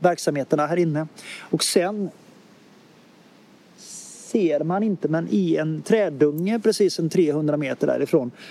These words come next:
på andra sidan, eh, bäckfåran eller åfåran som man ser, där ligger en åfåra till, och den går in i en vattenturbin. Så att nu har cirkeln slutits, och vi tar ju våran, eh, elkraft hut-,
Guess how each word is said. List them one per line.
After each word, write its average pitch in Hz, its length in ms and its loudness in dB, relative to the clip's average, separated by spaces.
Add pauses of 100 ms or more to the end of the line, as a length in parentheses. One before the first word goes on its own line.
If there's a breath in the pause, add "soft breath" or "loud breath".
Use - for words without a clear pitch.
(140 loud breath)
på 190 100 4
andra 160 380 2
sidan, 156 480 0
eh, 151 640 -2
bäckfåran 135 720 2
eller 139 260 2
åfåran 147 520 2
som 147 140 0
man 139 100 0
ser, 131 220 0
där 127 60 0
ligger 143 240 2
en 151 100 -2
åfåra 139 500 0
till, 131 200 2
och 135 60 2
den 143 180 0
går 175 140 2
in 151 160 -2
i 143 40 -2
en 147 160 0
vattenturbin. 147 800 0 (440 loud breath)
Så - 120 2
att - 80 -2
nu 175 240 2
har 180 260 2
cirkeln 135 440 0
slutits, 139 640 0
och 135 140 0
vi 175 240 2
tar 143 200 0
ju 143 100 2
våran, 143 480 0
eh, 170 300 2
elkraft 127 440 -2 (220)
hut-, 143 420 0